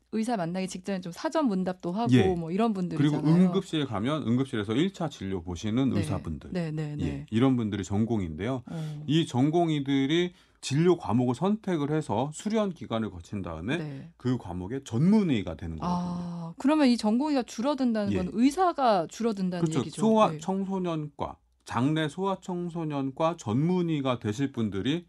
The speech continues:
Speaker 2: 줄어든다는 거죠.
Speaker 1: 음,
Speaker 2: 예.
Speaker 1: 그러면 이제 아이들이 뭐 아파서, 그러니까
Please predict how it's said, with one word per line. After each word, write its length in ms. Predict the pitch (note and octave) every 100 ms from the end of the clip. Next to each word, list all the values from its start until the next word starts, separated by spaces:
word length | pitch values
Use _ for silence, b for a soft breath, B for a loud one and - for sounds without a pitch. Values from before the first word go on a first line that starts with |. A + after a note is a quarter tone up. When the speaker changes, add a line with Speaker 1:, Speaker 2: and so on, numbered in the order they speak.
| _ _ -
Speaker 2:
줄어든다는 580 | A#2+ D3 B2 F2 D2
거죠. 240 | C#2 - -
Speaker 1:
음, 520 | G3+ F#3 E3 D#3 - F3
Speaker 2:
예. 100 | -
Speaker 1:
그러면 320 | - C4 A#3+
이제 160 | F#3 F3
아이들이 480 | D#3 F#3+ G3 F#3+ F#3
뭐 240 | D#3+ -
아파서, 560 | D3+ - F#3 B3 C4 C4+
그러니까 220 | F3+ E3+